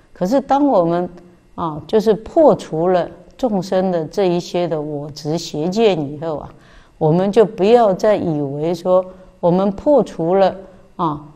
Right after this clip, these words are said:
这一些的世俗的这一些不好的情况的时候，我们还又掉入另外一边呐，就变成说，啊，一个是，啊，不好，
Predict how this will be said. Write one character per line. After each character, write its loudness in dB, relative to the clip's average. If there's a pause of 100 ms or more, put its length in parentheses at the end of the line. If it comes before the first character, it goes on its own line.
(160)
这 4
一 4
些 4
的 2
世 -2
俗 -6
的 0
这 0
一 -2
些 -2
不 -2
好 -6
的 -6
情 -6
况 -2
的 -2
时 -8
候， -4 (340)
我 0
们 0
还 -4
又 6 (180)
掉 6
入 2
另 2
外 2
一 -4
边 -4
呐， -6 (460)
就 -4
变 2
成 0
说， 2 (300)
啊， -2
一 2
个 6
是， 0 (440)
啊， -12 (380)
不 -4
好， -12